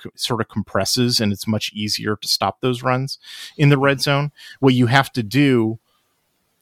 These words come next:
i-, if you wanna run in the red zone, you have to sort of run between the tackles, and running between the, the tackles has a salutary effect on the rest of your offense because it sort of forces the defense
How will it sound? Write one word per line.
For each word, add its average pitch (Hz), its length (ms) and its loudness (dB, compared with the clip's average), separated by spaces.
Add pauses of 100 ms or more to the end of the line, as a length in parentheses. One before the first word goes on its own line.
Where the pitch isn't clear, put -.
(100)
i-, 139 120 0
if 147 160 4
you 156 100 8
wanna 147 260 8
run 139 200 8
in 139 80 6
the 127 60 6
red 120 180 6
zone, 120 180 4
you 113 120 2
have 120 180 4
to 117 220 -6
sort 123 200 -2
of 107 140 -2
run 113 160 4
between 113 320 -2
the 107 80 -2
tackles, 113 480 0 (100)
and 123 320 4
running 117 240 2
between 110 320 0
the, 104 240 -4
the 110 160 -6
tackles 117 520 -2
has 101 140 -6
a 98 60 -6
salutary 104 720 0
effect 107 440 -2
on 117 140 0
the 107 60 0
rest 104 320 -2
of 101 120 -8
your 98 180 -4
offense 120 540 -2
because 104 280 -6
it 90 60 -14
sort 107 240 -2
of 98 80 -6
forces 104 480 -4
the 101 100 -8
defense 101 640 -2